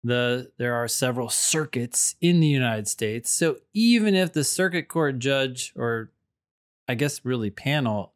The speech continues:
agrees and says that this was unconstitutional, well, what are there, thirteen circuits in the United States, if I remember correctly? So there are twelve other circuits that haven't weighed in on this issue at all.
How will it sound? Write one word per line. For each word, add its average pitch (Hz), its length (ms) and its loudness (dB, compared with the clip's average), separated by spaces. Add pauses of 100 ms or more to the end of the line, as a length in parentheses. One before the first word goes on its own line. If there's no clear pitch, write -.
(140)
agrees 123 840 0 (300)
and 127 160 -2
says 156 300 0
that 131 160 -4
this 143 160 -6
was 127 140 0
unconstitutional, 127 1120 -2 (160)
well, 151 380 2 (920)
what 151 180 2
are 143 120 4
there, 117 160 2
thirteen 156 460 0
circuits 185 440 -2
in 202 80 2
the 196 60 2
United 190 280 -2
States, 196 420 -2
if 156 100 -6
I 165 100 0
remember 165 360 -4
correctly? 175 400 0
So 151 240 2
there 127 220 2
are 120 40 -2
twelve 139 300 0
other 139 200 0
circuits 143 440 -2
that 110 120 -2
haven't 123 280 -2
weighed 127 200 0
in 131 140 0
on 127 140 0
this 120 180 0
issue 131 360 0 (160)
at 135 200 2
all. 135 440 2